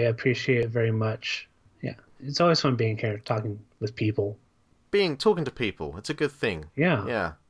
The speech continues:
Speaker 1: It's a great thing.
Speaker 2: Why can't we just talk and not scream and shout each, at each other into the abyss?
Speaker 1: Uh, that's, that's,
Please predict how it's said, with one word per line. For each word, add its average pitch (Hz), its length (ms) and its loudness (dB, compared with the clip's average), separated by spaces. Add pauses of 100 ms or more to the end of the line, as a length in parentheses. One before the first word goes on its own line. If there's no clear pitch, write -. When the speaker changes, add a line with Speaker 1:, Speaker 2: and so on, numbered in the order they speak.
(220)
Speaker 1:
It's - 120 -10
a 160 40 -8
great 170 260 0
thing. 101 300 -4
Speaker 2:
Why 147 100 -4
can't 151 160 -4
we 143 60 -2
just 143 180 -8
talk 113 300 -4
and 101 100 -6
not 92 160 -6
scream 95 400 -6
and 87 100 -8
shout 87 300 -4
each, - 240 -10 (100)
at 92 140 -14
each 92 160 -8
other 85 180 -4
into 85 220 -8
the 85 140 -6
abyss? 85 400 -6 (100)
Speaker 1:
Uh, 139 260 -4 (680)
that's, 123 520 0
that's, - 600 -2